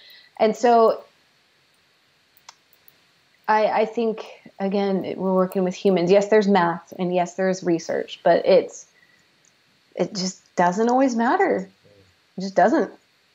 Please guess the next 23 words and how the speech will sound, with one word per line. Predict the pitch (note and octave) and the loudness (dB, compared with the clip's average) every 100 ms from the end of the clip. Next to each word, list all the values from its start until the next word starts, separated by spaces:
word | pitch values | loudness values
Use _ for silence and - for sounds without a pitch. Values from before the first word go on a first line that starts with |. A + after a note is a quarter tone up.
| _ _ _ - | _ _ _ -12
Um, | G3 F#3+ F#3 F#3 F#3 F#3 _ _ _ _ _ _ _ _ _ - _ | -8 -6 -4 -6 -8 -12 _ _ _ _ _ _ _ _ _ -20 _
preference | F#3+ F#3 - G#3 G#3+ - - | -4 -4 -2 -2 -2 -10 -8
matters, | A3 G#3+ A3 A3 A3 G#3+ G3+ - - - - | -4 -2 -2 -2 -2 -4 -8 -14 -20 -8 0
lifestyle | F3 F3 - G3 F#3+ | 2 2 -4 -4 -2
matters. | G3 F#3+ F#3 F#3 F3+ F3+ F3 F3 - - - _ _ - | 0 0 0 0 0 -2 -4 -8 -14 -18 -20 _ _ -6
I | |
mean, | F#3 F3 | -2 0
there, | F3 F#3 | 0 2
there's | G3 F#3+ | 2 2
just | G3+ G3 - _ _ _ _ _ - | -2 -4 -16 _ _ _ _ _ -2
too | C4+ | 2
much | A3 - - | 2 0 -2
fucking | F3+ F3 | -2 -2
context | E3+ E3+ E3+ E3 - | -4 -4 -4 -8 -6
to | |
even, | F3+ E3+ | -6 -4
like, | E3 E3+ | -4 0
go | F3 | 0
through. | F3 G3 G3 | 2 2 4
And, | F3 E3+ C3 - | 2 -2 -6 -4
but, | F#3+ F3+ F3 - - _ _ _ _ - | 2 6 4 4 -10 _ _ _ _ -6
um, | F#3+ F3+ E3+ F3 F#3 - _ _ _ _ _ _ _ _ _ _ | -4 -4 -6 -8 -12 -16 _ _ _ _ _ _ _ _ _ _
if, | G3+ G#3 G3+ | 0 0 -2